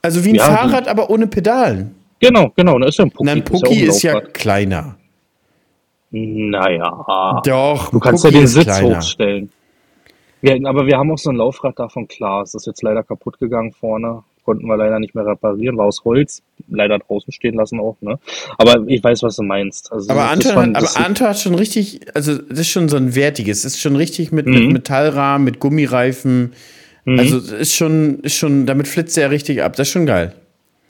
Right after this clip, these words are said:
Speaker 1: Schick
Speaker 2: Mhm.
Speaker 1: dir mal ein Bild, wenn, wenn's wieder soweit ist.
Speaker 2: Ja, aber ansonsten noch Props an. Wir hatten ja über TUI gebucht. Äh, echt gut funktioniert. Wir hatten, ich hatte dann auf meiner Handy-App schon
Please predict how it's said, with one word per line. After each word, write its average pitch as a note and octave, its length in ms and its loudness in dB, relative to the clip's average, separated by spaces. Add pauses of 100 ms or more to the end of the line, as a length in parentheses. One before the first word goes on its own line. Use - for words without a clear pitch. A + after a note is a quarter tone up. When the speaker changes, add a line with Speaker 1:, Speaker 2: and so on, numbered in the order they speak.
(160)
Speaker 1:
Schick F#3 180 0
Speaker 2:
Mhm. D#3+ 40 -4
Speaker 1:
dir E3+ 100 0
mal D3 100 0
ein C#3 80 2
Bild, C3+ 240 0
wenn, G#2+ 160 -2
wenn's G#2 220 -4
wieder G#2 100 0
soweit F#2 300 -2
ist. - 240 -16 (500)
Speaker 2:
Ja, C#3 160 8
aber B2 120 8
ansonsten A#2 360 -2
noch B2+ 140 -4
Props - 340 -4
an. A#2+ 220 -4
Wir G#2 60 -4
hatten A2+ 120 -8
ja A2 60 -6
über G#2 200 -4
TUI D3 360 -4
gebucht. E3 560 -6
Äh, A#2 400 0 (360)
echt - 280 -12
gut - 180 -10
funktioniert. B2 640 -4
Wir A2+ 80 0
hatten, A#2+ 260 -6
ich A2+ 80 -4
hatte A2+ 200 0
dann B2 120 0
auf A2 120 -8
meiner A2 180 -2
Handy-App D3 540 -2
schon D#3+ 480 0